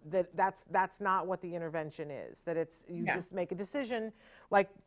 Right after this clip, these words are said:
Speaker 1: uh, Doctor Granpeesheh said, "How am I gonna use it? Am I gonna do tokens, or is it gonna be just while they're eating and I pause it," which means you have to stay there and watch, and the minute they stop eating, you pause it, but you just don't, because otherwise then they get into the video and they stop eating anyway and it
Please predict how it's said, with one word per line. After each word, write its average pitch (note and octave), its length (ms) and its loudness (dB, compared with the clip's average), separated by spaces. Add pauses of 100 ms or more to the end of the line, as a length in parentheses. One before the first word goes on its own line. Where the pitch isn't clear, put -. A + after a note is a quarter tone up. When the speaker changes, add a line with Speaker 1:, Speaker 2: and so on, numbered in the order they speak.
Speaker 1:
uh, F3 240 8
Doctor F3+ 320 2
Granpeesheh F3+ 560 -2
said, D#3+ 260 2
"How F3 260 4
am F#3+ 80 2
I F#3 80 0
gonna F#3 140 -2
use F3 240 -4
it? F3+ 80 -2
Am E3 80 -4
I D#3+ 60 -4
gonna D#3 180 -4
do D#3+ 140 -8
tokens, G3+ 640 0
or D#3+ 80 -4
is D#3 100 -4
it D#3+ 80 -12
gonna D#3 160 -8
be C#3+ 120 -10
just F#3+ 340 0
while F#3+ 160 4
they're F3 160 -2
eating F3 300 -6
and D3+ 60 -4
I C#3+ 120 -2
pause F3 400 4
it," G3+ 80 -2
which D3+ 180 -10
means D#3+ 220 -10
you D#3+ 80 -6
have D#3+ 100 -6
to D#3+ 100 -6
stay E3+ 440 -2
there G#3+ 400 0 (260)
and D#3 140 -8
watch, E3 380 4
and D#3+ 100 -4
the D3 40 -6
minute D#3 220 -4
they D#3+ 140 -4
stop D3+ 280 -2
eating, F#3+ 300 -6
you E3+ 100 -4
pause F3+ 280 0
it, E3+ 80 -10
but D#3+ 160 -12
you F3 100 -10
just G#3 180 -8
don't, A3 240 -2 (460)
because G#3 220 2
otherwise C4 460 6
then A3+ 120 0
they A3 80 2
get G#3 160 0
into G#3 240 -2
the F#3 80 -6
video G#3 380 0
and F3+ 100 -4
they F3+ 80 -2
stop F3+ 320 0
eating F3 260 -8
anyway F3 380 -4
and D#3 80 -8
it C#3+ 140 -10